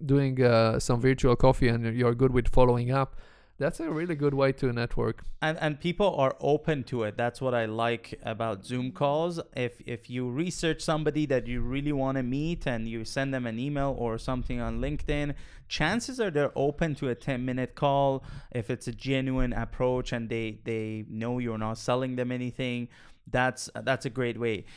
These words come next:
Speaker 2: And lastly, digital presence. I think when you do that approach where, um, you like somebody, whether it's on Clubhouse, whether it's on, you know, LinkedIn, anywhere, you're reaching out, you're, you're extending your hand for, for a connection.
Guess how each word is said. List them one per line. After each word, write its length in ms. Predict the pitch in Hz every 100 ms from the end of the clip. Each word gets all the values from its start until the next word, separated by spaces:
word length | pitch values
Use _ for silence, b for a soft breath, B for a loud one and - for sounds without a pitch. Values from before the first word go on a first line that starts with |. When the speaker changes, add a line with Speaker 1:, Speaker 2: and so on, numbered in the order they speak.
| B B
Speaker 2:
And 200 | 139 143
lastly, 520 | 170 214 - 170 139
digital 640 | 113 143 147 151 151 139
presence. 640 | - - 127 123 110 87 -
I 140 | 123 143
think 420 | - 156 139 - b b b
when 340 | 120 143 190
you 180 | 180 180
do 220 | 147 156
that 240 | 139 131
approach 640 | 107 110 123 101 85 - - -
where, 560 | 117 120 117 113 110 -
um, 440 | 117 110 110 110 113
you 120 | 123
like 260 | 120 131
somebody, 720 | - 135 117 113 107 110 123 -
whether 300 | 117 120 135
it's 120 | 135
on 180 | 131 123
Clubhouse, 720 | - 131 127 147 127 127 117
whether 260 | 117 123
it's 160 | 131 123
on, 280 | 123 123 117 -
you 100 | 123
know, 140 | 120
LinkedIn, 680 | 120 147 139 - 135 131 127 - -
anywhere, 460 | 156 156 127 107 - b b b
you're 120 | 123
reaching 560 | 127 202 - 170 143 131
out, 260 | 135 131
you're, 200 | 120 117
you're 180 | 113 117
extending 680 | 123 - - 151 160 170 160
your 140 | 143 131
hand 520 | - 139 135 131 120
for, 420 | - 120 117 110
for 280 | 98 120 113
a 60 | 117
connection. 840 | - 123 120 - - 104 110 160